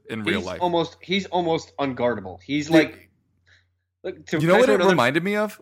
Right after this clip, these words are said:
Speaker 2: And I
Speaker 1: throw
Speaker 2: don't wanna
Speaker 1: another
Speaker 2: get, like,
Speaker 1: basketball reference. Wanna throw, he's like Kawhi Leonard.
Speaker 2: Yeah.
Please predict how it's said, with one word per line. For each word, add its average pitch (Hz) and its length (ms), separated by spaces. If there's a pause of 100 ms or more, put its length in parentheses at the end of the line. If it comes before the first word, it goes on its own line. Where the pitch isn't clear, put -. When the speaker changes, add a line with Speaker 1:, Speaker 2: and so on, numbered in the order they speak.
Speaker 2:
And 117 80
I - 0
Speaker 1:
throw 120 180
Speaker 2:
don't 175 200
wanna 165 80
Speaker 1:
another 156 100
Speaker 2:
get, 143 100
like, 151 100
Speaker 1:
basketball 139 280
reference. 110 480
Wanna 180 140
throw, 196 180
he's 180 160
like 190 120
Kawhi 185 340
Leonard. 151 300 (400)
Speaker 2:
Yeah. 110 300